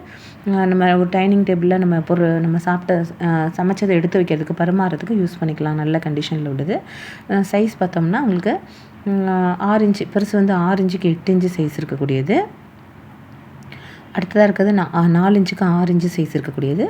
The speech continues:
அடுத்தது நாலு இன்ச்சுக்கு அஞ்சு இன்ச்சு இருக்கக்கூடியது. சின்னது வந்து நாலு இன்ச்சுக்கு அஞ்சு இன்ச்சு இருக்கக்கூடியது.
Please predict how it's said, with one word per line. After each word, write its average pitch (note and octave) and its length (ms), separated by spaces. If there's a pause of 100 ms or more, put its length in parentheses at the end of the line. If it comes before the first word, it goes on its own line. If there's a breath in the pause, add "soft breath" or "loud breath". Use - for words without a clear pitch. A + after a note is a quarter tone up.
அடுத்தது G3 320
நாலு G3 320
இன்ச்சுக்கு F3 280
அஞ்சு E3 220
இன்ச்சு E3 180
இருக்கக்கூடியது. C3 500
சின்னது F3+ 340
வந்து E3+ 200
நாலு E3+ 300
இன்ச்சுக்கு D#3+ 320
அஞ்சு D3+ 220
இன்ச்சு D3 180
இருக்கக்கூடியது. C#3 560